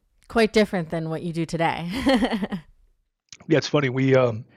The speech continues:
Speaker 2: and one of the things that you don't have or you don't experience anymore as a seller is the physical act of sliding a contract across the table and
Speaker 1: Mm.
Speaker 2: actually having somebody commit and sign the deal right there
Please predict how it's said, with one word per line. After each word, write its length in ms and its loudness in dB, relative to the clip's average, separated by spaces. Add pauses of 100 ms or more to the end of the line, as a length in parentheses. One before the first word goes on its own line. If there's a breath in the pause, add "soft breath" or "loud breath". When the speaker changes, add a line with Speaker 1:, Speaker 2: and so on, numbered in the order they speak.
(240 soft breath)
Speaker 2:
and 100 -2
one 120 4
of 40 -4
the 80 0
things 320 0
that 120 -6
you 60 -4
don't 180 -2
have 420 0
or 80 -6
you 100 -8
don't 140 -6
experience 480 -2
anymore 580 -6
as 140 0
a 60 -4
seller 420 0
is 140 -4
the 80 -12
physical 480 -2
act 240 -6
of 80 -6
sliding 320 -2
a 80 -12
contract 500 -2
across 300 -4
the 60 -10
table 340 -4 (560 soft breath)
and 160 -4
Speaker 1:
Mm. 20 0
Speaker 2:
actually 280 -2
having 280 -2
somebody 340 -2
commit 460 -4
and 120 -8
sign 260 -2
the 80 -6
deal 280 -6
right 280 -4
there 260 -4